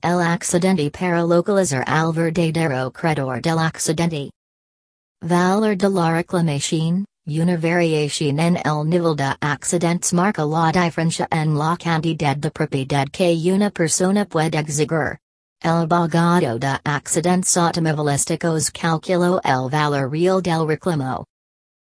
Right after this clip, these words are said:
Liquidación, las compañías de seguros no siempre pagan compensación.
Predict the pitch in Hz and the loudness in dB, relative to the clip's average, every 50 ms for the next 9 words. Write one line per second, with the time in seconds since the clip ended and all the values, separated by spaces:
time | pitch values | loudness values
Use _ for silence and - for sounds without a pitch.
0 | _ _ _ _ - 143 156 147 143 - 147 143 156 151 151 147 - - 170 160 | _ _ _ _ -6 -2 -2 -2 -2 -2 -4 -2 0 -2 -2 -2 -2 -2 -2 0
1 | 160 165 175 196 202 _ _ _ - 147 147 139 135 135 135 - - - 170 160 | 0 0 0 -2 -4 _ _ _ -4 -2 0 0 0 0 -2 -2 -2 -2 -2 -4
2 | 151 - - 175 170 175 170 170 160 160 156 - 160 151 - - 185 170 156 165 | -4 -2 -2 0 0 2 0 0 0 -2 -2 -2 -2 -2 0 0 -2 -2 0 -2
3 | 160 160 160 160 156 139 165 165 175 180 180 175 - - 175 165 165 - 214 202 | 0 0 0 0 0 2 2 2 4 2 2 0 0 0 2 0 0 0 -2 -2
4 | 185 - - 147 151 151 156 143 147 143 - 165 165 151 165 151 151 - - 160 | -2 0 0 0 0 0 0 0 -2 0 -2 -2 -2 -2 -2 -2 0 0 0 0
5 | 151 147 - - 147 143 143 139 123 | 0 -2 -2 -2 -4 -6 -6 -8 -10